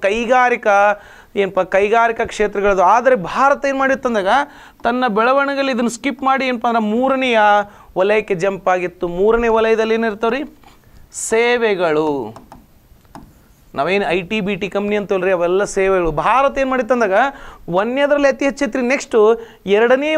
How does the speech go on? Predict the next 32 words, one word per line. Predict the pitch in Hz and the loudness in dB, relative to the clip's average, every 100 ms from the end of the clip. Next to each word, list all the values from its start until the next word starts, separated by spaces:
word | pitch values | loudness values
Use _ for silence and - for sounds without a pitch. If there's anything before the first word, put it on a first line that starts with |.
| 285 | 2
ವಲಯದಲ್ಲಿ | 269 269 262 254 240 | 2 2 0 0 -2
ಇಂಪ್ರೂವ್ಮೆಂಟ್ | 214 262 254 240 | -2 -2 -2 -2
ಮಾಡೋ | 240 233 | 0 0
ಬದಲು | 226 233 | 0 0
ನಾವೇನು | 233 240 | -2 0
ಮಾಡಿದ್ವಿ? | 233 208 277 330 - - - | -2 -2 -4 -6 -12 -18 -6
ಮೂರನೇ | 170 220 240 240 | 0 0 2 0
ವಲಯಕ್ಕೆ | 226 220 196 | 0 0 0
ಡೈರೆಕ್ಟಾಗಿ | 175 175 - 196 | 0 0 -2 -2
ಜಂಪ್ | 170 185 180 | -2 -2 -2
ಆಗಿದ್ವಿ. | 170 165 156 160 147 | -2 -2 -4 -6 -4
ಹೀಗಾಗಿ | 196 262 240 220 190 | -2 2 2 2 0
ನೋಡ್ಕೊಳ್ರಿ, | 190 170 160 151 240 254 - - - - | -6 -4 -4 -2 -2 -4 -10 -20 -12 -4
ಪ್ರಪಂಚದಲ್ಲೇ | 190 196 247 247 240 240 254 | -2 0 -4 -2 -2 0 2
ಅತಿ | 233 214 240 | 0 0 -4
ಹೆಚ್ಚು | - 233 - - | -2 -4 -4 -4
ಉದ್ಯೋಗಗಳನ್ನು | 214 190 156 190 226 247 247 233 202 196 202 - - - | 0 0 2 2 2 2 0 0 -2 -2 -4 -10 -20 -6
ಸೃಷ್ಟಿ | 254 226 - 269 | -4 -4 -6 -4
ಮಾಡುವ | 247 233 226 226 208 | 0 0 2 2 2
ವಲಯ | 196 226 | 2 2
ಯಾವುದು | 233 220 214 202 | 2 2 2 -2
ಅಂದಾಗ | 196 170 | -2 -2
ಎರಡನೇ | 165 196 160 170 180 202 208 | -2 -2 -2 -2 -2 0 0
ವಲಯ. | 196 175 165 | 2 2 0
ಇದು | 165 185 | 0 -2
ಕೂಡ | 185 | 0
ಪ್ರಶ್ನೆ | 180 175 160 175 | 0 -2 -4 -6
ಇದೆ, | 160 151 | -6 -2
ಎರಡನೇ | 151 165 185 214 | -2 0 0 0
ವಲಯ, | 196 170 147 147 135 | 0 0 0 0 -2
ಎರಡನೇ | 151 180 | -2 -2
ವಲಯ. | 220 190 | -2 -2